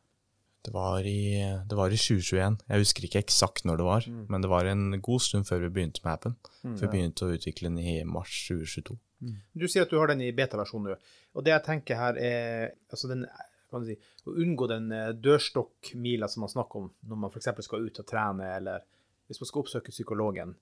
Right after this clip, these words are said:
Speaker 2: Har du funnet ut om det at den er lagt opp sånn som den er, gjør at det er lettere for om så en ung eller en eldre person å faktisk ta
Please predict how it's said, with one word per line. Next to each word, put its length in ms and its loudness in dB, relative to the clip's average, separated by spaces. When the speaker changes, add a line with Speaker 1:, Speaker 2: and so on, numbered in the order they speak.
Speaker 2:
Har 120 4
du 80 0
funnet 280 -2
ut 360 0
om 240 -2
det 200 2
at 200 -6
den 280 -4
er 220 -2
lagt 240 -2
opp 140 2
sånn 100 -6
som 160 -10
den 120 -2
er, 80 0
gjør 180 2
at 100 -8
det 80 -2
er 160 -2
lettere 460 -2
for 140 -6
om 80 -6
så 160 -4
en 140 -4
ung 260 -2
eller 160 -4
en 80 -6
eldre 380 -4
person 380 -4
å 100 -6
faktisk 320 -8
ta 140 -4